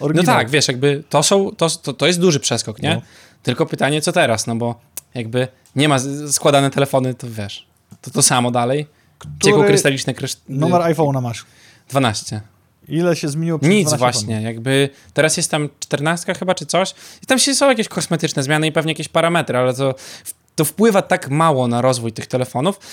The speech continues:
Speaker 1: że ludzie, którzy używają iPhone'ów na co dzień, w pracy na przykład, których znam, nie upgrade'ują iPhone'ów. Od tam nie wiem, czy nie od tego, ale może od, od trzynastki do, do następnego jakby, nie?
Speaker 2: Mhm.
Speaker 1: Nie robią upgrade'ów iPhone'ów.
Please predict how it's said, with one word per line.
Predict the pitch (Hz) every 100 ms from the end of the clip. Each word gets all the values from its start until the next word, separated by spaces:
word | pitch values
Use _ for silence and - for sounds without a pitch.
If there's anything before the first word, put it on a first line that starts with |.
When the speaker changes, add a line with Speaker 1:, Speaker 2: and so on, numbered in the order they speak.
| - - -
Speaker 1:
że | 123 127 131 - _ _ _ _ _ -
ludzie, | 131 135 170 247
którzy | - 135 123 107
używają | 139 123 139 143 131
iPhone'ów | 123 - 131 -
na |
co | 120 135
dzień, | 123 -
w | -
pracy | 135 107 117
na | 113
przykład, | - 113
których | - - 110
znam, | 127 180 - -
nie | 139 196 160
upgrade'ują | 139 135 135 120
iPhone'ów. | 110 104 98 _ _ _ _ _ _ _ -
Od | 143 -
tam | 170
nie | 180
wiem, | 180 175
czy | 175 165
nie | 160 156
od | 143
tego, | - 185
ale | 170
może | 165 160
od, | 151 - 156
od | 147
trzynastki | - 165 160 - 139
do, | 135
do | 135
następnego | 135 - 135 123 104
jakby, | 101 95
nie? | 113 165 - -
Speaker 2:
Mhm. | 135 180
Speaker 1:
Nie |
robią | 240 165 151
upgrade'ów | 131 120 113
iPhone'ów. | 117 107 104